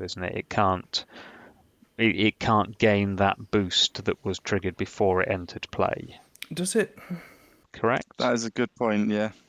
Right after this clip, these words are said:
Speaker 2: It says, "Each copy of Veteran Eagle you control gets the bonus stats." It doesn't have the word currently there. I don't know, I can't remember if that,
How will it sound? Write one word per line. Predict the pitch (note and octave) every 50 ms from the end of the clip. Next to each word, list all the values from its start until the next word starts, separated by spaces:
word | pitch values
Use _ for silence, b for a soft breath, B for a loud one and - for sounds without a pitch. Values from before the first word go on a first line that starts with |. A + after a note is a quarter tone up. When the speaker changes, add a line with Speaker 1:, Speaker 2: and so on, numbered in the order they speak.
| b b _ _ _ _
Speaker 2:
It | - D#3+
says, | - E3 D#3+ -
"Each | G3 - -
copy | - G3 F3+ - - E3+ D#3+ C3+
of | - C#3+ D3 C#3 C#3+ - - - - _ -
Veteran | C3+ C#3+ C#3+ - D3 C#3 -
Eagle | - C#3+ C#3+ C3+ - A2 A#2+ A#2+
you | A#2+ C3+ B2+ A#2+ A#2
control | - C3+ B2+ - - - C#3+ A#2+ A2+ G#2 G2+ -
gets | C#3+ - A#2+ - - - - -
the | - B2+ B2 A#2 G2+
bonus | F#2+ - A#2 F#2+ E2 - - - -
stats." | - A2 - - - - - - -
It | C3
doesn't | C3 C#3+ D#3 -
have | C#3 D3
the | D3
word | C#3 C#3+ C3 B2+ B2+ - _ - - _ -
currently | - - - D#3+ D3+ C3 A2+ G2 - - - A#2+ A#2 A#2
there. | A2 A2 G#2+ G#2+ A2 - - -
I | B2+
don't | C3+ C3+ G#2+
know, | C3 B2+ B2+ - -
I | -
can't | - D#3
remember | C3+ C3+ C3+ B2+
if | B2+ -
that, | - C3 C3 -